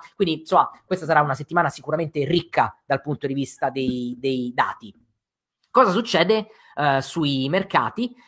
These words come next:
E, eh, partiamo dall'Europa, eh, perché? <clears throat> Allora, intanto, eh, il fusimib si è portato al di sopra di questa struttura con la candela di ieri che ha chiuso quasi con, quasi con mezzo punto percentuale.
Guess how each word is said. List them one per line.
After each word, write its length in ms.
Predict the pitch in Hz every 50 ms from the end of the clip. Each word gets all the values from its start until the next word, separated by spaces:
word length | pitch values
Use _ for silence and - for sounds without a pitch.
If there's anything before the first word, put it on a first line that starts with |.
| _ _
E, 460 | - 160 156 151 - 135 131 127 127
eh, 60 | 127
partiamo 380 | 127 147 143 - - 196 175 151
dall'Europa, 800 | 135 139 147 156 190 214 220 190 131 131 - 170 202 226 226 - _ - - _ _ _ -
eh, 300 | 135 135 131 127 123 120
perché? 460 | - 160 151 156 - 143 - - _ _
<clears throat> 260 | - 180 - - _
Allora, 380 | - 202 175 139 117 107 117 -
intanto, 560 | - 156 151 165 254 269 247 254 214 151 -
eh, 400 | - 143 147 139 139 135 135 139
il 260 | 143 139 143 143 139 131
fusimib 720 | 131 - - 226 143 156 190 220 220 196 151 139 143 127 - - - -
si 160 | - - - 165
è 160 | 156 151 151
portato 520 | - 175 165 - - 214 202 - 170 156 -
al 180 | 165 180 165
di 80 | 156 160
sopra 240 | 147 208 175 170 156
di 100 | 143 139
questa 320 | - 156 135 - - 147
struttura 540 | 139 - - - 151 151 - 226 190 143 -
con 120 | - 135
la 80 | 127 127
candela 300 | 127 156 175 202 180 143
di 180 | 135 147 156
ieri 180 | 175 170 156 135
che 100 | 123 139
ha 20 |
chiuso 300 | - - - 147 127 147
quasi 260 | - 214 214 190 - 170
con, 220 | 156 156 151 -
quasi 300 | - 165 175 165 151 - -
con 200 | - - 160 147
mezzo 360 | 143 147 170 170 143 - 160
punto 420 | 151 151 156 147 151 - 151 139 127
percentuale. 920 | - 143 135 - - - 139 127 120 - 135 123 104 95 104 95 95 -